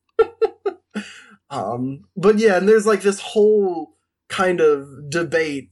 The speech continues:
'cause there's been a stigma for, you know, however long that video games are, like, I, I don't know, that they're for nerds, or that they're for children,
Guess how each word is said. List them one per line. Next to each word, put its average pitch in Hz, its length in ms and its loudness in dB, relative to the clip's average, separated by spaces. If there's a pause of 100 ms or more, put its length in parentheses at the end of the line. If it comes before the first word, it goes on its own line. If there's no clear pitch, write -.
(140)
'cause 147 220 -4
there's 147 480 -6 (500)
been 202 240 -2
a 185 60 0
stigma 185 500 0
for, 151 360 -2
you 139 120 -4
know, 123 140 -6
however 143 400 -2
long 139 380 -6
that 120 240 -16 (320)
video 175 340 0
games 151 460 -4
are, 123 380 -4 (1040)
like, 143 340 -4 (760)
I, 165 360 0
I - 20 -2
don't 156 140 -2
know, 147 160 -4
that 139 200 -4
they're 123 240 -2
for 147 200 -6
nerds, 220 600 2
or 160 140 -2
that 147 240 -4
they're 127 400 -4
for 143 160 -16
children, 202 800 0